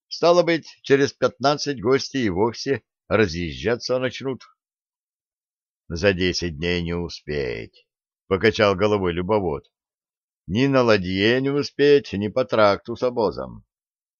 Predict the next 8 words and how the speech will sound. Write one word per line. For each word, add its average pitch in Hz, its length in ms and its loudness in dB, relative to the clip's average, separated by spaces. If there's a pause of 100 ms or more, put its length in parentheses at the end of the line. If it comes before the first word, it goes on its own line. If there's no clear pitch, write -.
Прямого 156 440 6
пути 151 380 -4
нет, 160 340 2 (840)
вязи 143 480 4
там 82 460 -2
одна 85 380 -2
на 135 160 2
одной». 113 540 -2